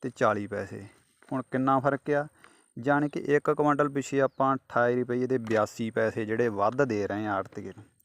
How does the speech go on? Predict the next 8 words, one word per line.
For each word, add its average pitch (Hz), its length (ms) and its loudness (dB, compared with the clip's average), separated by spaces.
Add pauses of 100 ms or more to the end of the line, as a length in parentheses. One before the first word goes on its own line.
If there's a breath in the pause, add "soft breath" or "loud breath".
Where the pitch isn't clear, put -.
(120)
ਕਿਹੜੀ 131 280 2
ਗੱਲੋਂ 113 220 2
ਦੇ 104 220 -2
ਰਹੇ 104 160 -4
ਹਾਂ, 104 100 -8 (400 soft breath)
ਇਹ 139 140 6
ਤੁਸੀਂ 120 280 0
ਸੋਚੋ। 104 400 -6